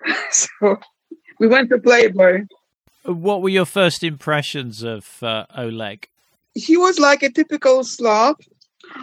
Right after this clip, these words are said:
Speaker 1: um, not too tall, but very broad shoulders.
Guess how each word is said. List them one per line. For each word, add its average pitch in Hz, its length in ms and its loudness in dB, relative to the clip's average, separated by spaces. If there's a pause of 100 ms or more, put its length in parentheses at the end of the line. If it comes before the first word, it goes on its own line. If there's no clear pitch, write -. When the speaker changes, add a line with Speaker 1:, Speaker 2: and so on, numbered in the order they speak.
(380)
Speaker 1:
um, 233 680 2 (140)
not 262 560 0 (100)
too 330 180 0
tall, 247 580 4 (360)
but 220 200 0
very 254 340 2
broad 247 340 2
shoulders. 208 680 -2